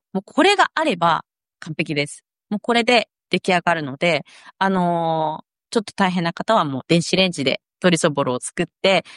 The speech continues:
これも小分けにして冷凍保存もできますし、あの、私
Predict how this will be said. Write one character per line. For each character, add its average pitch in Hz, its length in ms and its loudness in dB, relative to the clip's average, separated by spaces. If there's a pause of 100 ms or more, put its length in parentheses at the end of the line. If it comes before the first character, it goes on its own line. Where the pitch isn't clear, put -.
(100)
こ 311 100 0
れ 339 80 4
も 320 160 2
小 262 120 -2
分 277 240 2
け - 20 2
に 262 160 0
し - 100 -10
て 381 240 4
冷 185 180 2
凍 175 220 -2
保 196 80 -4
存 170 140 0
も 151 160 -8
で 147 100 -14
き 165 140 -8
ま 160 120 -2
す 160 140 -8
し、 190 340 0 (320)
あ 190 120 0
の、 170 80 4
私 180 760 2